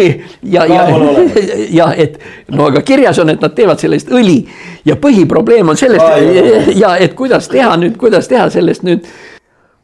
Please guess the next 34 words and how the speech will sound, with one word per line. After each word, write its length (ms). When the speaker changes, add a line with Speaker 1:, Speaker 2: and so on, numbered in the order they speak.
Speaker 2:
Kolmest 540
mit-, 280
o-, 140
mitte 300
olemasolevas 600
asjast 480
teha 240
midagi, 300
mis 140
on 100
olemas 380
või? 140
Speaker 1:
Jah, 220
ja, 180
aga, 300
aga, 320
aga 260
nüüd, 240
mis 220
on 120
olemas? 520
Olemas 640
on 140
see, 300
et 200
on 100
olemas 400
projekti 480
arendustiim. 800
Speaker 2:
Palun. 200
Speaker 1:
Kui, 260
ku-, 200
ja 220
kusjuures 640